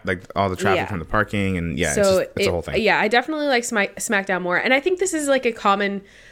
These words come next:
Speaker 2: complaint of Raw is that it's too long,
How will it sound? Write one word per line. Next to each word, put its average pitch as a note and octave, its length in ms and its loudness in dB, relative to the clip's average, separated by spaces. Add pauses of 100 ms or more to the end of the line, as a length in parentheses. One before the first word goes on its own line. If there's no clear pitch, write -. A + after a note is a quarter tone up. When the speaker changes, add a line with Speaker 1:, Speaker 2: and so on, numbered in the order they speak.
(280)
Speaker 2:
complaint G3+ 680 -2
of C4 180 0
Raw C#4+ 340 4
is C#4+ 220 0
that C#4+ 160 2
it's D4 200 -8
too D4+ 240 0
long, D4+ 480 0